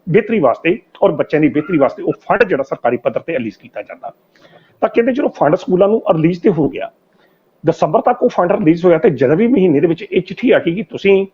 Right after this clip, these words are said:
ਇਹ ਫੰਡ ਜਿਹੜੇ ਨੇ ਸਰਕਾਰ ਤੋਂ ਅਣਐਲਾਨੇ ਜਿਹੜੇ ਫ-, ਅਹ ਫੰਡ ਨੇ ਇਹਨਾਂ ਨੂੰ ਤੁਸੀਂ ਵਰਤਣਾ ਨਹੀਂ ਹੈ ਸਰਕਾਰ ਦੀ ਮਰਜ਼ੀ ਤੋਂ ਬਿਨਾਂ। ਤੇ ਸਕੂਲ ਅਧਿਆਪਕ ਸੁਖਵਿੰਦਰ ਜੀ ਉਸ ਸਮੇਂ ਦੇ ਤੱਕ ਇਕੱਤੀ ਮਾਰਚ ਤੋਂ ਬਾਅਦ ਵੀ,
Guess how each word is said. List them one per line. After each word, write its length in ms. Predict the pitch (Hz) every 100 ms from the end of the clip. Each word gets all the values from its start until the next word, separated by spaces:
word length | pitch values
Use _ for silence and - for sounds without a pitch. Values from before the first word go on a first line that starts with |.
| _ _
ਇਹ 160 | 170 196
ਫੰਡ 300 | - 165 151
ਜਿਹੜੇ 220 | 156 165
ਨੇ 140 | 175 190
ਸਰਕਾਰ 380 | _ - 139 127
ਤੋਂ 400 | - 165 165 180
ਅਣਐਲਾਨੇ 440 | 220 - 143 147 143 -
ਜਿਹੜੇ 180 | 147 156
ਫ-, 120 | -
ਅਹ 240 | - 143
ਫੰਡ 280 | 139 123 123
ਨੇ 180 | 143 160
ਇਹਨਾਂ 160 | 175 175
ਨੂੰ 100 | 165
ਤੁਸੀਂ 220 | - 226 117
ਵਰਤਣਾ 260 | - 156
ਨਹੀਂ 180 | 151 143
ਹੈ 40 | 147
ਸਰਕਾਰ 360 | - - 120 -
ਦੀ 60 |
ਮਰਜ਼ੀ 340 | 185 120 - 135
ਤੋਂ 80 | 107
ਬਿਨਾਂ। 200 | - 90 _ _ _ _ _ _ _ -
ਤੇ 80 |
ਸਕੂਲ 340 | 226 - 208 277
ਅਧਿਆਪਕ 360 | 254 175 151
ਸੁਖਵਿੰਦਰ 420 | 196 165 - 147 151
ਜੀ 180 | 202 -
ਉਸ 200 | - 220
ਸਮੇਂ 220 | - 147 139
ਦੇ 100 | 139
ਤੱਕ 220 | - -
ਇਕੱਤੀ 380 | 160 165 - 254
ਮਾਰਚ 220 | 202 127 -
ਤੋਂ 80 | 147
ਬਾਅਦ 260 | 131 185
ਵੀ, 140 | 175